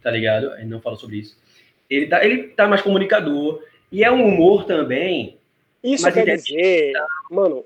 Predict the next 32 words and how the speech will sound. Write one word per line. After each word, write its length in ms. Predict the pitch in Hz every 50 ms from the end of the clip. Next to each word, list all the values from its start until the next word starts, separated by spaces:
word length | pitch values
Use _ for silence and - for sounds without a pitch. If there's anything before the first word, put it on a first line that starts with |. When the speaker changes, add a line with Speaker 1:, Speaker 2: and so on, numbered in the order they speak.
| _ _ -
Speaker 2:
e 100 | 247 277
quando, 280 | - - 269 285 294 -
quando 200 | - 262 285 -
o 60 | 320
cara 220 | - - 202 196 180
migra 420 | 156 151 151 165 170 170 175 156
pra, 360 | 147 - 156 151 147 147 151 - - _
pra 240 | - 147 143 143 147
o, 280 | 147 139 123 - - - _ _
pra 160 | 151 147 139
comunicação, 840 | - - 160 170 175 170 170 165 - 160 151 - - - - 170 -
Speaker 1:
Ui, 120 | 226 190 151
Speaker 2:
pra 140 | 160 160 165
Speaker 1:
ui, 40 | -
Speaker 2:
apresentador. 680 | - - 175 165 160 - 180 175 160 170 160 151 151 147
Speaker 1:
ui. 80 | 202 - - - - - - - _ -
Speaker 2:
Não, 200 | 294 330 269 208
sério, 260 | - - 240 196 143 -
quando 220 | - 277 320 311
o 40 | 294
cara 200 | 220 240 214 202
migra 480 | 180 165 160 160 165 151 156 151 139 - - _ _ _
pra 140 | - 170 170
comunicação 1000 | - 185 196 196 196 185 - 180 160 - - - - 147 151 165 170 160 151 143
e 80 | 123
tal, 300 | - 151 160 165 151 147 - _ _ _ _ _ _ _
é 100 | 190 208
porque, 560 | 196 - 269 254 - - - 190 190 202 196 - _ -
pra 180 | 214 247 269
mim, 300 | 208 170 165 165 185 214 226 _ _
ele 360 | - 196 214 226 233 226 220
atingiu 880 | 202 208 - - _ 269 330 285 196 165 156 170 185 196 214 233 277